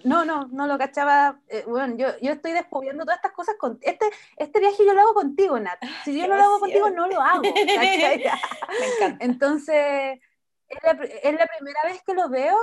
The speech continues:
Speaker 1: ¿cachai? Eh, me gustó mucho su personaje,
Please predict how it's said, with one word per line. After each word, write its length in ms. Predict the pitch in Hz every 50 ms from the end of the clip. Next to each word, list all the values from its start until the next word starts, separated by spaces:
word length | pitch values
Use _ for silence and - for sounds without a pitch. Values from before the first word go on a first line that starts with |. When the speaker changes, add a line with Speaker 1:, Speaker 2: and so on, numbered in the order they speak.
| 440
Speaker 1:
¿cachai? 480 | 453 453 427 - - 440 453 453 427 415 -
Eh, 480 | 240 247 247 247 247 247 240 240 226 - - _ _ _ - _ _ _
me 100 | 240 262
gustó 300 | 269 247 - - 311 320
mucho 200 | 339 359 359 381
su 160 | - 392 381
personaje, 640 | 311 370 359 - - 294 262 247 277 302 294 -